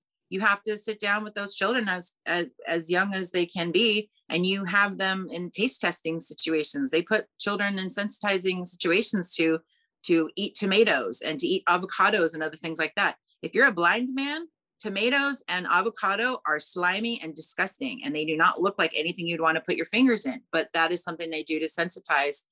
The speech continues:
um, blind at birth kids to do that. But then in addition to that, now they have all these different things. And I know you know about this with the Monroe Institute. They're now doing all these amazing experiments with blind people who have their third eyes opened with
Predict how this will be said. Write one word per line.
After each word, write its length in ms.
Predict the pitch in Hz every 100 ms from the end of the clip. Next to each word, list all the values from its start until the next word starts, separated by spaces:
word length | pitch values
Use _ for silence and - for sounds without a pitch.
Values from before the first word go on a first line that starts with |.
| _ _ -
um, 300 | 147 147 139
blind 460 | - 165 160 160 160 - -
at 160 | 170
birth 300 | 147 135 - -
kids 320 | 139 143 -
to 100 | -
do 100 | 254
that. 200 | 185 - - _ _ -
But 120 | 180
then 180 | 185 185
in 80 | 175
addition 340 | 185 269 247
to 80 | 196
that, 200 | 165 -
now 480 | 240 330 165 190 - _ _ -
they 100 | 214
have 200 | 220 170
all 160 | 185
these 220 | 214 208 196
different 280 | 185 180
things. 280 | 175 170 175
And 100 | 175
I 80 | 170
know 140 | 165
you 200 | 147 170
know 140 | 247 165
about 240 | 147 143
this 220 | 151 -
with 100 | -
the 60 | 135
Monroe 280 | 147 190 294
Institute. 540 | 277 - - 143 147 - _ _ _ _ -
They're 120 | 330
now 160 | 370 202
doing 220 | 196 196
all 120 | 180
these 200 | 220 214
amazing 440 | 214 214 220 208 214
experiments 640 | 202 - 240 240 208 202
with 100 | 185
blind 300 | 185 180 190
people 480 | 180 180 190 262 _ _ -
who 80 | 302
have 240 | 311 269
their 100 | 262
third 300 | 262 277 269
eyes 300 | 247 339 381 -
opened 420 | 185 - 196 220
with 100 | 214